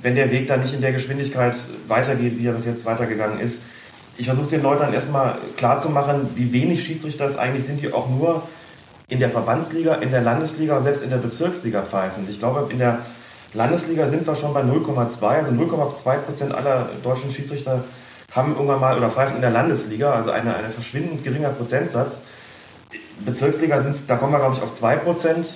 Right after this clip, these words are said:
ähm, und wie man ja schon in der Verbandsliga, ähm, ist es wahrscheinlich dann schon allmählich so im, im, äh, im Hundertstelbereich. Man sieht also, da hat man schon eine ganze Menge erreicht, da muss man erstmal hinkommen. Und das ist,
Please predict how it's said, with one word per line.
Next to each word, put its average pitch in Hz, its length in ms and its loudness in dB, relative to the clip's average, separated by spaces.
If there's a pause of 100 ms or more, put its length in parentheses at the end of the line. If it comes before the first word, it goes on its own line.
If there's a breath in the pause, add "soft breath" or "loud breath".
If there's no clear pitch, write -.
(160)
ähm, 131 200 -2
und 120 160 -4 (480)
wie 156 80 -6
man 143 160 0
ja 117 60 2
schon 123 140 -2
in 117 80 2
der 123 100 2
Verbandsliga, 143 720 2 (400 loud breath)
ähm, 127 500 2 (640)
ist 120 140 0
es 123 80 -4
wahrscheinlich 131 320 0
dann 131 120 0
schon 127 200 2
allmählich 123 360 2
so 127 100 -2
im, 123 200 0
im, 113 320 0
äh, 107 300 -4
im 117 100 -2
Hundertstelbereich. 117 760 0 (800 loud breath)
Man 127 200 2
sieht 170 180 -2
also, 143 180 2
da - 120 4
hat - 180 2
man 180 120 2
schon 131 100 0
eine 120 100 4
ganze 120 260 2
Menge 113 220 2 (140)
erreicht, 104 440 2
da 135 60 4
muss 147 160 -2
man 151 140 -2
erstmal 117 280 -2
hinkommen. 175 420 0 (1040 loud breath)
Und 151 120 0
das 160 140 2
ist, 175 340 -4